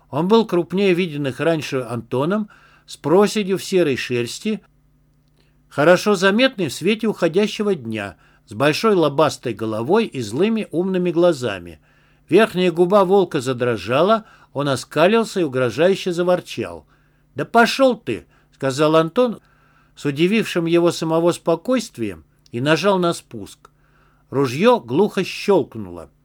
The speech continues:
Изношенный механизм старенького курка сломался. Волк прыгнул. Наверное, в театральном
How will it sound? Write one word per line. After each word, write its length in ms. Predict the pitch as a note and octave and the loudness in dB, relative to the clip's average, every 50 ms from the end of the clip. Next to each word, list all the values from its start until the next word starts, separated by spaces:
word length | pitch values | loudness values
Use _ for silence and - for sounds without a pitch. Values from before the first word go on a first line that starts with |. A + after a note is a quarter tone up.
| _ _ _ _ _ _ _ _ _ _ _ _ | _ _ _ _ _ _ _ _ _ _ _ _
Изношенный 640 | - B2+ C3+ C3+ D#3+ G3 G#3+ F#3+ - - F#3 F3+ F3+ | -4 -4 -2 0 2 2 2 2 0 -2 -2 0 0
механизм 560 | F3 F3 - - F#3 F3+ G3+ A#3+ C4 A#3 F3+ | 0 0 -2 0 0 0 0 0 -2 -4 -6
старенького 640 | D3 - - F3+ F3 E3+ D#3+ D#3+ D#3 C#3+ - D#3 D3+ | -8 -4 0 2 2 2 2 -2 -4 -4 -2 -4 -4
курка 420 | C#3+ - D#3 D#3 D3+ - - G#3+ F#3 | -2 -4 -6 -6 -6 -2 -2 -2 -2
сломался. 800 | - - E3+ E3 E3+ F3 D#3+ C#3+ G#2+ F2+ - - - G2+ D#2+ - _ _ _ _ _ _ _ _ _ _ _ _ _ _ | -2 -4 -4 -2 -2 -2 -2 -4 -6 -8 -12 -16 -16 -16 -16 -18 _ _ _ _ _ _ _ _ _ _ _ _ _ _
Волк 380 | - A#2+ E3+ G3+ G3+ G3+ - - | 0 4 6 6 6 6 2 -4
прыгнул. 640 | _ F#3 G3 G3+ F#3+ D3 C3+ A#2+ G2+ F2 D#2+ - _ _ _ _ _ _ _ _ _ _ _ _ _ _ _ _ _ | _ 0 2 2 2 2 0 -4 -6 -8 -12 -16 _ _ _ _ _ _ _ _ _ _ _ _ _ _ _ _ _
Наверное, 500 | B2 D3 F3 G#3 A3+ A3 G#3 G#3+ G#3 F#3+ | 0 2 4 4 4 2 2 0 0 -2
в 60 | - | -2
театральном 720 | - G#3 G3+ G#3 G#3 - B3+ C4 C4 A3+ E3 A#2+ G2+ F2+ | 0 0 0 0 0 2 2 2 2 2 0 -4 -6 -8